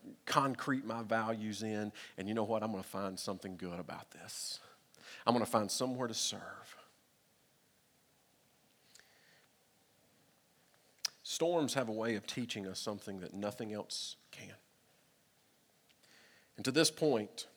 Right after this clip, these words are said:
we've talked a lot of good things about just jump, it's gonna be amazing, and jump, it's gonna be awesome, and life is just gonna kinda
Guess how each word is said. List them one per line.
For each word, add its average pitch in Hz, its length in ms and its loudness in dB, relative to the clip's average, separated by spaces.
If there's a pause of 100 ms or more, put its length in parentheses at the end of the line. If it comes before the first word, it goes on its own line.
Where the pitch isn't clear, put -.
(140)
we've 120 180 2
talked 127 320 0
a 120 60 2
lot 110 260 4
of 110 80 0
good 113 180 -2
things 110 460 -2
about 101 380 0 (500)
just - 320 -2
jump, 160 460 -6
it's 156 160 -4
gonna 156 200 -4
be 151 120 -4
amazing, 151 580 -6
and 139 160 -10
jump, 156 400 -10
it's 156 140 -8
gonna 156 160 -6
be 151 80 -4
awesome, 147 420 -4
and 135 140 -4
life 160 420 -4
is 139 100 -4
just - 280 -6
gonna 156 200 -4
kinda 135 380 -2